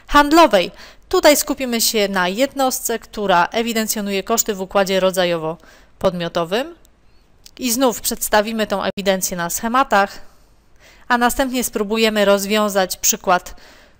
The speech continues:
który będzie dla nas ilustracją tego, w jaki sposób się te warianty dla działalności handlowej przygotowuje. Powó-, porównamy te warianty ze sobą dla działalności handlowej, żeby zobaczyć, czym one się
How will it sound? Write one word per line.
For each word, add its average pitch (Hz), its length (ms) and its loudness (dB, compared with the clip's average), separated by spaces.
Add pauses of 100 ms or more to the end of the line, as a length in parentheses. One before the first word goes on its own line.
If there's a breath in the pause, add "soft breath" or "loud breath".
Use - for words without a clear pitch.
(140)
który 180 520 0 (200)
będzie 208 280 2
dla 185 180 0
nas 180 340 -4 (380 soft breath)
ilustracją 214 760 2
tego, 185 240 -2
w 175 40 -10
jaki 190 260 0
sposób 185 360 -4
się 196 100 -6
te 185 120 -2
warianty 180 500 -2
dla 180 120 -4 (100)
działalności 170 460 -6
handlowej 170 440 -6
przygotowuje. 175 680 -6 (280 soft breath)
Powó-, 196 380 -2
porównamy 240 540 2
te 240 120 0
warianty 214 520 0
ze 196 100 -2
sobą 185 380 0
dla 208 400 2
działalności 185 580 0
handlowej, 226 460 2
żeby 190 200 -4
zobaczyć, 180 440 -2
czym 185 200 -4
one 175 200 -6
się 180 240 -2